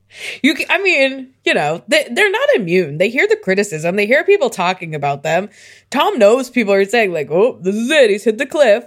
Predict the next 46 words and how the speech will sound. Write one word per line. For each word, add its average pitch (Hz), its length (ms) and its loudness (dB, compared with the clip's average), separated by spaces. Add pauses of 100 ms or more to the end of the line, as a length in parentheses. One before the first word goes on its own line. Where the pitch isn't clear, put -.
And 277 120 -4
you 339 80 0
know 381 180 2
it - 140 -2
pisses 277 380 -6
him 254 100 0
off, - 360 -4
like, 190 200 0
'cause 233 120 -6
he's 269 200 -4
competitive. 240 520 -4 (360)
And 220 80 -6
so 339 140 2
if 277 80 -4
he 311 80 0
was 277 420 2
hurt 143 240 -4
and 165 80 -6
he 208 60 -2
couldn't 285 340 -2
play 240 220 0
at 202 60 0
a 180 40 -2
hundred 185 280 -4
percent, 151 440 -2 (520)
and 220 100 2
now 226 160 2
he 190 80 0
can, 180 500 -4 (360)
he's 254 180 0
gonna 277 180 0
have 262 140 0
that 175 160 -2
"fuck - 260 -4
you" 160 120 -2
attitude. 151 560 -2
And 247 100 -2
I 254 80 2
think 277 140 -6
he 294 120 -2
takes 294 220 -2
Edelman 269 340 0
right 254 140 0
along 240 220 -2
with 269 160 -2
him. 190 100 -12